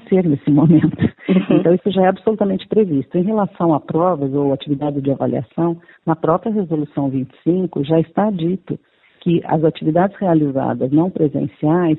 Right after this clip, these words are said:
Speaker 1: que os trabalhos associados às atividades, porque é muito comum que tenha trabalhos intermediários, que eles devem ser usados para avaliação. Como nós não sabemos como,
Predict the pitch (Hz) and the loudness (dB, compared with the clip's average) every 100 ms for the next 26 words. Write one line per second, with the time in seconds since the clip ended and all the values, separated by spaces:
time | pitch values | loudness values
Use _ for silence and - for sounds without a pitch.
0 | - _ _ - 156 - 156 147 160 196 | -4 _ _ -6 -4 -2 -2 2 2 2
1 | 208 180 165 190 180 - 147 139 123 131 | 0 -2 -2 -4 -4 -2 0 0 -2 -4
2 | 139 131 - 139 143 175 160 - - 143 | -4 -6 -6 -4 0 0 -2 -6 -4 0
3 | 147 - 147 143 147 151 143 147 143 156 | 0 -2 -4 -2 -2 0 0 0 2 2
4 | 151 135 - _ _ _ _ _ 156 160 | 2 -2 -8 _ _ _ _ _ 0 2
5 | 151 143 139 151 175 147 139 _ _ _ | 4 4 2 4 4 2 -4 _ _ _
6 | 175 180 180 165 165 165 165 165 147 147 | 2 2 2 2 2 0 -2 -4 -2 2
7 | 151 160 143 - 135 139 135 131 - - | 2 0 -4 -2 0 0 0 -2 -4 -10
8 | - - _ _ _ _ _ _ _ - | -10 -18 _ _ _ _ _ _ _ -20
9 | - 202 233 240 233 226 226 190 156 147 | -2 0 2 2 0 0 -2 0 2 0
10 | 135 - 180 190 | 0 -4 0 2